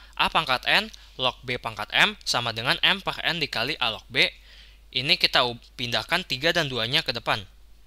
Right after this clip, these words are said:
Lalu kita ubah lagi dua log tiga menjadi log tiga per log dua.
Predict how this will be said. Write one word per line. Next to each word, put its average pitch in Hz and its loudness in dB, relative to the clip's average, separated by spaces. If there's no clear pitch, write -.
Lalu 156 0
kita 196 6
ubah 151 4
lagi 139 4
dua 151 4
log 127 0
tiga 127 0
menjadi 143 0
log 143 -4
tiga 127 -2
per 170 -2
log 143 -6
dua. 123 -2